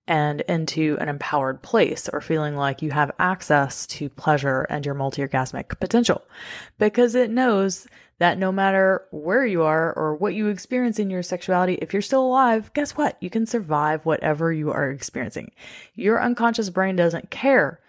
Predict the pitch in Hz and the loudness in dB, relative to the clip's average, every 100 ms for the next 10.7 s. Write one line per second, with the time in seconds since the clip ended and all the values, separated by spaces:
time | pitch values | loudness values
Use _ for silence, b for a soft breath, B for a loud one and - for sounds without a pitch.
0 | b b - 160 170 160 - - 220 240 | b b -2 0 0 -2 -10 0 2 4
1 | 233 165 - - 160 156 151 147 - 131 | 2 0 -4 -4 -2 -2 -2 -6 -6 -8
2 | 139 - - - 214 - _ 226 233 - | -8 -10 -12 -12 -18 -20 _ 2 2 2
3 | 220 233 - - 277 202 156 160 - 190 | 0 0 -2 -2 4 4 4 0 -2 -2
4 | 196 190 180 180 175 - 190 185 220 226 | -2 -6 -4 -6 -6 -4 -6 -2 0 2
5 | 226 170 - - B B B B B - | 2 0 -6 -8 B B B B B 0
6 | 180 226 - 247 208 220 214 214 - 180 | 2 2 4 2 2 0 0 0 0 0
7 | 185 190 170 160 160 - - 170 165 165 | 0 0 0 0 -4 -8 -4 -2 0 0
8 | 170 175 - 269 269 - - - 202 208 | -2 -6 0 0 0 -4 -4 -4 -6 -6
9 | 196 185 - 240 233 190 175 185 190 - | -6 -6 -2 -2 0 -6 -2 0 -2 0
10 | 175 180 190 - - - | -2 2 2 2 -2 -16